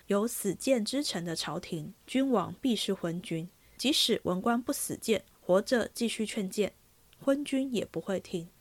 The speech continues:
不然就不叫昏君了，不是吗？所以宝玉真正骂的是昏君，觉得为了昏君而死并不值得。有趣的来了，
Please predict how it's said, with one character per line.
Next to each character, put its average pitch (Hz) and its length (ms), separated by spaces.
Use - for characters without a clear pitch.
不 330 100
然 185 240
就 202 140
不 - 100
叫 180 200
昏 190 200
君 214 200
了， 196 100
不 - 140
是 - 180
吗？ 160 220
所 - 200
以 285 160
宝 131 280
玉 185 120
真 254 280
正 233 260
骂 226 180
的 - 120
是 - 220
昏 156 280
君， 151 260
觉 185 180
得 226 200
为 233 180
了 180 160
昏 254 260
君 269 200
而 175 160
死 - 280
并 208 180
不 180 160
值 - 300
得。 - 180
有 180 160
趣 311 220
的 208 160
来 156 200
了， 170 200